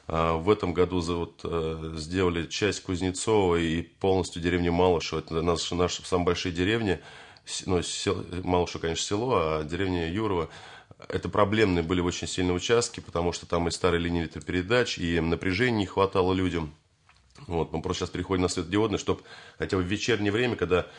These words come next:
все люди приезжают, э, домой, начинают стиральные машины включать, телевизор и всё такое прочее, мы хотя бы своим уличным освещением, как бы, компенсируем, э, людям электроэнергию, потому что вот у нас есть проблема, конечно, с,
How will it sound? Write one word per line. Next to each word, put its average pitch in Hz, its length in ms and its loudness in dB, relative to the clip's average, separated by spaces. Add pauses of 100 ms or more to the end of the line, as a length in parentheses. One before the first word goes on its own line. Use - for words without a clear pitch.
(100)
все - 160 -6
люди 95 220 0
приезжают, 95 640 2 (420)
э, 82 280 2
домой, 90 260 4
начинают 85 340 0
стиральные 90 300 0
машины 90 300 0
включать, 90 320 -6
телевизор 95 400 -2
и - 20 -6
всё - 120 -12
такое 85 180 -4
прочее, 87 320 0
мы 85 80 0
хотя 95 180 0
бы 90 220 0
своим 92 320 2
уличным 90 300 0
освещением, 85 800 -2
как 78 160 -10
бы, 80 480 -2
компенсируем, 90 840 0 (180)
э, 78 420 -2
людям 85 380 -2
электроэнергию, 85 580 0
потому 87 280 -2
что 82 240 -6
вот 76 160 -8
у 87 100 0
нас 104 300 0
есть 85 320 -2
проблема, 85 420 0
конечно, 78 500 -4
с, 80 320 -6